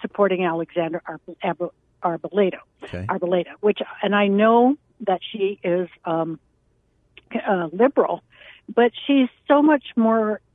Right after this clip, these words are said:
Speaker 1: qualified than he is. And so I would, I, one of my questions would be, as a liberal, is that possible to do something damaging? Her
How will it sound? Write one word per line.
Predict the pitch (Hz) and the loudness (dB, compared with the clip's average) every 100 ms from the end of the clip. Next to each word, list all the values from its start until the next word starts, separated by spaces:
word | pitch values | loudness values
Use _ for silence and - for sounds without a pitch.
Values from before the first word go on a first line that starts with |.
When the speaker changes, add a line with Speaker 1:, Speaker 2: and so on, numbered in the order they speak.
| - | -20
Speaker 1:
qualified | - - 240 262 285 349 247 196 170 170 175 - - | -16 -4 2 4 6 4 4 2 2 0 -4 -8 -2
than | 190 185 | -2 -2
he | 165 214 180 | -2 0 0
is. | 160 180 202 _ - - - | 0 -2 -4 _ -20 -10 0
And | 208 214 214 - | 4 4 0 -2
so | 262 240 233 - - - | 2 4 4 2 -10 -4
I | 214 | 0
would, | 226 214 | 2 2
I, | 214 208 | 2 2
one | 202 202 - 202 302 | 0 -10 -6 2 4
of | 392 | 4
my | 277 | 4
questions | - 208 214 196 | 2 0 0 0
would | 202 190 | 0 2
be, | 180 208 - _ _ _ _ - | 2 2 -2 _ _ _ _ 2
as | 220 208 | 4 4
a | 214 | 2
liberal, | 185 190 190 165 233 277 311 - _ | 4 2 2 4 4 6 4 2 _
is | 208 185 180 _ _ | -2 -2 -4 _ _
that | 202 185 196 - _ _ - | 2 4 4 0 _ _ -18
possible | - - 190 202 - 208 202 185 | -8 2 2 2 -2 -2 -2 -2
to | 202 | -4
do | 190 208 - | 0 0 0
something | 214 202 208 196 190 _ _ _ _ | -2 0 0 0 -2 _ _ _ _
damaging? | 202 190 208 214 240 269 | 2 2 2 2 2 4
Her | 240 202 | 4 2